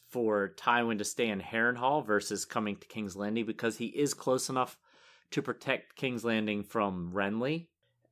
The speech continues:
and he's close enough to Riverrun to react to anything Robb does. But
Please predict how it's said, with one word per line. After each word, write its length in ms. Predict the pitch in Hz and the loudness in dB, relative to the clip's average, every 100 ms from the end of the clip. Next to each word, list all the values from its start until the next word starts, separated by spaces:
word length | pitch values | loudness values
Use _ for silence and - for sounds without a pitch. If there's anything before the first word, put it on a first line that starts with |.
| _ | _
and 240 | 143 160 165 | 2 6 6
he's 120 | 143 | 6
close 300 | - 151 143 | 6 6 6
enough 220 | 135 131 - | 4 2 2
to 100 | 120 | 2
Riverrun 680 | 113 123 131 139 143 151 - - | 4 6 6 6 4 2 -4 -6
to 320 | - 139 123 | 0 4 4
react 560 | 107 117 107 107 120 - | 4 6 10 10 8 2
to 100 | 127 | 2
anything 380 | 113 110 110 98 | 2 2 -2 0
Robb 320 | 95 101 110 | 4 4 4
does. 440 | 135 147 160 - - _ _ _ _ _ _ _ _ _ _ _ _ _ - | 4 4 2 -4 -12 _ _ _ _ _ _ _ _ _ _ _ _ _ 8
But 460 | 160 131 - - | 8 8 0 -12